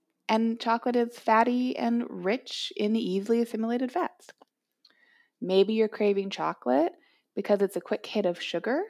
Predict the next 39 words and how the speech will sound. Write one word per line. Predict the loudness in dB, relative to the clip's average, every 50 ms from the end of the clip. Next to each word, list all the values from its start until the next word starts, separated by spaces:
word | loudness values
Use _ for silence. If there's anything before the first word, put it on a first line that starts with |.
| -10 _ _ _ _ _ _ _ _ _ _ _ _ _ _ _ _ _ _ _ _ _ _ _ -8
and | -6 -4 -2 -2 -2 -2 -2 -2 -4 -6 -8 -8 -10 -14 -16 -20 _ _
the | -16 -16 -6
body | -4 -2 0 2 2 2 2 0 -2 -2 -2 -2 -4 -6 _ _ _ _ _ -4
that | -4 -2
you | -2 -4
have | 0 4 4 4 6 4
in | 2 0
this | 0 -2 -6
moment | -8 -8 -6 -2 -2 -2 -2 -2 -6 -12 -20 _ -20 -20 _ -20 -20 -20 _ _ _
is | 0 0
experiencing | 0 -2 -2 _ -4 -2 0 -2 -2 -2 -2 -2
a | 0
bit | 0 0
of | 0 0
a | -2 -2
blood | -2 -4 -4 -4 -4 -6
sugar | -10 -10 -6 -4 -4 -4
low, | -2 -2 -2 -2 -2 -4 -6 -8 -10 -12
and | -12 -12
so | -8 -6 -4 -4
is | -4 -4
asking | -2 -2 -2 -4 -4 _ -12 -10
for | -10 -10
something | -10 -10 -10 -8 -8 -8
sugary | -8 -8 -10 -8 -6 -6 -6 -6
to | -8 -6
get | -6 -4 -4
it | -4 -6 -4
out | -6 -6 -6
of | -6 -6
that | -6 -8 -8 -6 -6
low | -6 -6 -6 -6 -8 _ _ _
pretty | -10 -10 -8
quickly. | -6 -8 -10 -10 _ _ -20 -20 -20 _ _ _ _ _ _ _ _ _ _ _ _ _ _ _ _ _ _ _ _ _ _ _ _ _ _ _ _ _ _
Maybe | -2 -2 0 2 2 2
you're | 2 2 0 0 -2
craving | -2 -2 0 0 0 0 0 -2 -4 -4 -4 -6 -8
the | -10 -16
cocoa | -16 -12 -8 -8 -8 -6 -4 -4 -4 -2 -4 -4 -6 -8